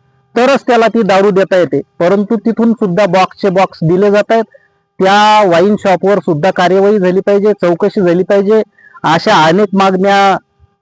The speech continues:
नारायणरावांनी या ठिकाणी, अ,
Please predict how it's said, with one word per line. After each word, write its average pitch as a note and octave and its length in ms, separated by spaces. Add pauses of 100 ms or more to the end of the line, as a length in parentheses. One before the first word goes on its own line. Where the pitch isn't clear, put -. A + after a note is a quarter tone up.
नारायणरावांनी F#3 840
या F3+ 140
ठिकाणी, F3 640 (440)
अ, C3 280